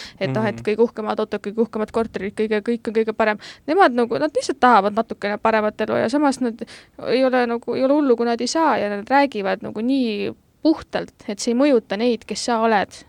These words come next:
Speaker 1: Sest
Speaker 2: Mhm.
Speaker 1: et, noh, ütleme niimoodi, et nad, nad on nagu leppinud oma eluga, nad tunduvad ikkagi päris õnnelikud sellega,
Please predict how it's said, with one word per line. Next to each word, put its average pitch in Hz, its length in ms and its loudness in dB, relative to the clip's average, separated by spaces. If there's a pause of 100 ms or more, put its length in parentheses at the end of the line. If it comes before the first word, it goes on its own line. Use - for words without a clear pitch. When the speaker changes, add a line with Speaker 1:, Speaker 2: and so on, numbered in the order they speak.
(140)
Speaker 1:
Sest 131 220 -4
Speaker 2:
Mhm. 208 60 2
Speaker 1:
et, - 140 -8 (300)
noh, 233 80 0 (380)
ütleme 311 200 0
niimoodi, 269 180 4
et 226 100 -6
nad, 233 120 -4 (100)
nad 277 160 -2
on 285 140 0
nagu 302 760 -2
leppinud 302 520 0 (260)
oma 277 180 -2
eluga, 359 420 0
nad 262 240 -2
tunduvad 320 460 0
ikkagi 226 320 -6
päris 302 260 -2
õnnelikud 294 500 0
sellega, 311 440 -2